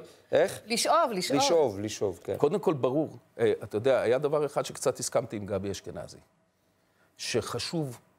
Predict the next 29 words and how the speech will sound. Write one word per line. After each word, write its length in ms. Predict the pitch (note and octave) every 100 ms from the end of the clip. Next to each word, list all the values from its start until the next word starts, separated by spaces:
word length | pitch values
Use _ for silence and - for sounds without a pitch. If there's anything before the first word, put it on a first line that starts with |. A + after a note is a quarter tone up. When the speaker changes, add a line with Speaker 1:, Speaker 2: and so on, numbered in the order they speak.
| -
Speaker 3:
לא 100 | A#2
רק 140 | C3
גודל 300 | G#2+ A2 A2+
הגוש, 340 | G2+ F2 F#2+ G2
אלא 120 | A2+
מי 100 | E3
הפלג-, 320 | E3+ F#3+ E3 -
מי 160 | D#3+
המפלגה 340 | E3+ D#3 D#3+ D#3
הגדולה 300 | C#3 C3 B2+
ביותר. 360 | B2+ A#2+ A#2+ G2+ - _ _ _ _ _
אכן, 460 | C3 - - E3+ C3 F2+ - _ _ _ _ _
כחול 360 | A#2 - C#3 B2+
לבן, 280 | A2 B2 G#2+
אנחנו 260 | G2+ G2
יודעים 240 | F2+ F#2+ A2+
שהם 220 | A2+ F#2+
מתואמים 460 | F#2 - F#2+ G#2 G2+
עם 140 | F#2
ליברמן. 460 | F#2+ G2+ G#2 A#2+ D3 - _ - _
אכן, 260 | - F3 E3+
אנחנו 260 | D3 C3 C3+
יודעים 240 | A#2 D3+
שהיו 240 | D3 C3
להם 160 | C#3+ C3
מגעים, 420 | A#2 D3+ C#3 A#2+
בזה 200 | F2 A2
גבי 240 | C3+ C3+ C#3+
צודק. 340 | C#3 C3 C3+